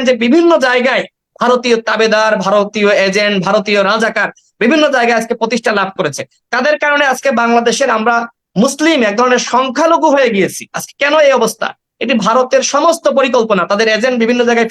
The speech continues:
সিট, আহ, ফিট করেছে, এবং আমাদের, আমরা যারা ইসলামিক চেতনা, ইসলামিক মূল্যবোধে, গণতান্ত্রিক মূল্যবোধে বিশ্বাসী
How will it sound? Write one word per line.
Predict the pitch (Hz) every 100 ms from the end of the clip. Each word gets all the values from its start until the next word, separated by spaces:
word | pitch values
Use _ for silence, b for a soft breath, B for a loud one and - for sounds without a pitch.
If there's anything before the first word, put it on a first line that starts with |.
| -
সিট, | - 262 - _ _
আহ, | - 202
ফিট | 202 277
করেছে, | - 269 269 320 320 _ -
এবং | 262 247
আমাদের, | 240 269 269
আমরা | 240 233
যারা | 233 240 240 233 _
ইসলামিক | 190 247 254 277 277
চেতনা, | 262 247 233 240
ইসলামিক | 226 - 233 254 233
মূল্যবোধে, | 247 240 233 233
গণতান্ত্রিক | 208 226 254 233 247
মূল্যবোধে | 233 240 233 240
বিশ্বাসী | 226 - 277 269